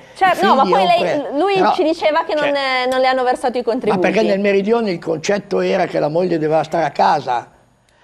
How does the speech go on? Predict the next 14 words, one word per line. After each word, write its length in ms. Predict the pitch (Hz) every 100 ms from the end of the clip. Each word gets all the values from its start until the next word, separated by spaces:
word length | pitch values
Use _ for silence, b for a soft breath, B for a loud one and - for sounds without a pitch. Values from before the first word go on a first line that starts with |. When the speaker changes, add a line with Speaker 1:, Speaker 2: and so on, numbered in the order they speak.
| b
Speaker 2:
Cioè, 160 | - -
il 120 | - 175
concetto 500 | 180 180 208 - 202
di 100 | 175
una 160 | 175
volta 320 | 175 208 202
dei 160 | 170 170
meridionali 640 | 170 170 165 180 175 143 165
era: 140 | 151
"La 80 | 160
moglie 320 | 175 208 214
sta 200 | - 139
a 40 | 131
casa 500 | - 170 131 117